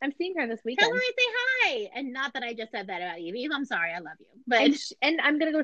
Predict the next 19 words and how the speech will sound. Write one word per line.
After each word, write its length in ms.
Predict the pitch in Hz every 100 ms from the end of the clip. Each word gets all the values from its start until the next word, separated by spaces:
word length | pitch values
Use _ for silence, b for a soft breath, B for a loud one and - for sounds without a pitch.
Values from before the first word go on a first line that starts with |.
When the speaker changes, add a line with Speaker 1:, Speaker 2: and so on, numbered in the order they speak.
| -
Speaker 1:
see 120 | 285
Rita 280 | 247 277 202
also. 460 | 202 226 185 135 175
We're 100 | 214
going 160 | 220 208
upstate. 460 | 196 - 202 180 -
Speaker 2:
<gasps> 1300 | 262 494 494 - _ _ _ _ _ _ _ _
Yay! 680 | 554 571 587 587 571 571 554
Speaker 1:
I 140 | 403
know. 380 | - 330 - 453
Speaker 2:
That's 240 | 381 392 320
Erin's 320 | 294 302 294 269
mom, 320 | 247 233 233
for 220 | 233 214
no 200 | 202 214
one 140 | 208
who 100 | 233 202
knows 220 | 196 196
that. 260 | 180 175